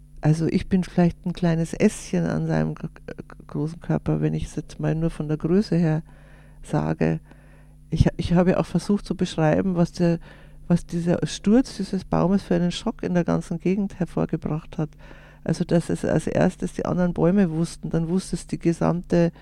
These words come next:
das ganze, der ganze Rupertewinkel war unter Schock gestanden, wie dieser Baum umgefallen ist. Die Leute sind wochenlang hingefahren, um diesen Baum zu betrauern. Die standen einfach nur vollkommen versteinert um diesen Baum herum.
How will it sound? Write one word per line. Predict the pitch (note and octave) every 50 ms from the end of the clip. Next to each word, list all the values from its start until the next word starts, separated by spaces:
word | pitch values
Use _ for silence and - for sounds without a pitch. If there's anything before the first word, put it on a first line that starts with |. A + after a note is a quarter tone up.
| - - - - - - -
das | - - -
ganze, | - C#3 F3+ F#3 - G3+ F3+ F3+ E3+ E3 E3 - - - - - - - - - - - - -
der | E3 D#3+
ganze | - E3 E3 F#3 - - F#3+ - - E3
Rupertewinkel | F#3 F3 - - F#3+ G3 - G#3+ F3+ E3 E3+ E3 E3 - F3 E3 D3+
war | D3 D3+ D3+ D3 -
unter | C#3+ D#3+ E3 E3
Schock | - - - - -
gestanden, | - F#3 F3+ - - D#3 D#3 D#3 E3+ F3+ D#3+ D#3+
wie | D#3+
dieser | D#3 D#3+ D#3+ D#3+ -
Baum | - F#3 G#3+ B3
umgefallen | G#3+ F#3+ E3+ E3+ F3 E3 E3 D#3 D#3 D#3 D#3 D3+
ist. | D#3+ D#3+ - - - - - - - - - - -
Die | -
Leute | D#3+ E3 E3 F#3 F#3
sind | F#3 - G3+ F3+ E3+
wochenlang | E3+ G3+ - - G#3 G3 F#3+ F#3
hingefahren, | F3+ F#3 G#3 A3 A3 G#3 - - F#3 F3 F3 F3 F3+ E3+
um | - E3+ F3 E3+
diesen | - F3+ E3+ F3 E3+ D#3+
Baum | - - - - G#3 G#3+
zu | - - F3 D#3+
betrauern. | E3 D#3+ - D#3 D3 C#3 C#3 - C#3+ D3+
Die | D3+ D#3
standen | - - F3 F#3+ G3+ - G3
einfach | - - - - A3 A3
nur | A3 G#3 G#3+ A3 G#3+
vollkommen | - - F#3 G3 A3 - - G#3+ G3+
versteinert | - G#3+ G3+ - - - F3+ G3+ G#3 G#3 G3+
um | - G3+
diesen | F#3+ G3 G3+ G3
Baum | G3 - A#3+ C4 B3
herum. | A3+ F#3+ F3+ F3+ F3+ F#3